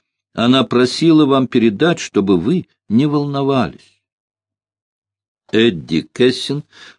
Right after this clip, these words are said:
поднял брови, когда Моско сообщил ему новость, позвонил в гараж и вызвал машину. Когда подъехал джип, Эдди сказал: «Встретимся в Ратскеллере за ужином, если сможешь приехать,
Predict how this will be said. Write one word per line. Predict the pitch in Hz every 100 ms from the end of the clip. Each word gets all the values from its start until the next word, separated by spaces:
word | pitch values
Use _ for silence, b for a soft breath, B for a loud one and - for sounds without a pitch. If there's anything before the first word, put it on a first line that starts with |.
| _
поднял | 123 117 117 120
брови, | 90 127 139 131
когда | - 90 101
Моско | 110 139 139 - 123
сообщил | - 101 95 - 113
ему | 107 98
новость, | 92 110 120 - - b b b b
позвонил | 107 117 139 151
в | 127 104
гараж | 123 120 127 123 - - - _ -
и | 95
вызвал | 107 113 104 87
машину. | 80 - 110 110 - _ _ _ _ b b b b
Когда | - 95 95 101
подъехал | 101 87 95 92 85 80
джип, | - - 120 - - _
Эдди | 104 92 87
сказал: | - 92 87 92 78 - _ _ _ _ _ _ _ _ _ B B B B
«Встретимся | - 120 135 127 120 107 117
в | 113 113 107 110
Ратскеллере | 110 120 110 - 127 110 92 87 87 85 _ _
за | - 101
ужином, | 127 127 101 90 80 _ _ _ -
если | 90 82
сможешь | - 101 73 -
приехать, | 90 76 -